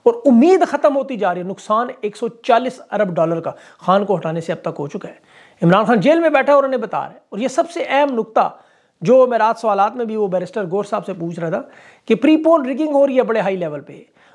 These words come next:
और उसका नुकसान किसको है? इमरान खान कह रहे हैं कि अवाम का एतमाद एक दफ़ा उठ गया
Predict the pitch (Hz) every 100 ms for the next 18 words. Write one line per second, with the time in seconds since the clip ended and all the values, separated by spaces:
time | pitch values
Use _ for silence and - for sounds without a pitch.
0 | - 277 302 349 311 302 - 294 349 320
1 | 302 - 277 254 - 214 208 240 240 247
2 | 254 240 247 277 294 - 220 233 262 262
3 | 254 240 220 226 220 208 196 214 220 185
4 | 214 156